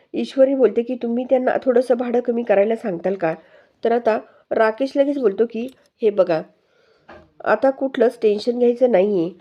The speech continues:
मी जे बोलतो तेच होणार," असं पण हा राकेश जो आहे तो ईश्वरीला बोलतो.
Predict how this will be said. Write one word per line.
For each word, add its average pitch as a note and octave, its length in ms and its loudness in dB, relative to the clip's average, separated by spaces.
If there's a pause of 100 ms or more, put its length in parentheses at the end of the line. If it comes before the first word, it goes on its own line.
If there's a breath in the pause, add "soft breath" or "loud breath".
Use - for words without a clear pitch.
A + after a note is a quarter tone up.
(400 soft breath)
मी C4+ 300 0
जे C#4+ 300 6
बोलतो G#3+ 400 4
तेच A#3 220 2
होणार," G3+ 360 2
असं A3+ 200 0
पण A#3+ 180 -4
हा A3+ 160 2
राकेश G#3+ 340 0
जो A3 140 4
आहे A3 140 4
तो A3 120 0
ईश्वरीला A3+ 440 0
बोलतो. A#3 340 0